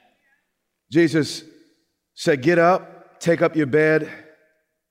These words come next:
and what? Walk." From now on, you're gonna be able to get to where you're going on your own and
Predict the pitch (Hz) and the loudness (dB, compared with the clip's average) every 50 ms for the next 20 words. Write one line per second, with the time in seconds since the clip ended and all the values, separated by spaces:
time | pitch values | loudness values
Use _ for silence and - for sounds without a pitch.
0 | _ _ _ _ _ _ 123 127 123 127 127 117 98 87 - _ _ _ _ _ | _ _ _ _ _ _ -10 -8 -6 -4 -4 -4 -6 -8 -12 _ _ _ _ _
1 | _ _ _ _ _ _ _ _ _ _ _ _ _ _ _ _ _ _ _ _ | _ _ _ _ _ _ _ _ _ _ _ _ _ _ _ _ _ _ _ _
2 | - 107 113 113 98 87 82 85 - - 110 113 123 135 143 147 147 151 151 143 | -14 -12 -10 -8 -8 -8 -10 -12 -14 -14 -10 -6 -4 -4 -2 -2 -2 -2 -2 -2
3 | 131 131 139 139 147 139 135 123 131 131 131 127 123 113 104 117 139 - - - | -2 -2 -2 -2 -4 -4 -4 -2 -2 -2 -2 -2 -4 -4 -2 -2 -2 -2 -4 -8
4 | - _ _ _ _ _ 92 101 - _ - 123 113 110 127 123 123 127 131 120 | -20 _ _ _ _ _ -20 -20 -20 _ -12 -8 -6 -4 -2 -2 -2 -4 -4 -4
5 | 120 120 117 113 113 107 113 127 127 127 123 - - 104 107 110 113 117 117 104 | -6 -6 -6 -6 -8 -8 -6 -6 -6 -6 -6 -6 -8 -8 -8 -6 -6 -6 -8 -8
6 | 92 90 | -10 -12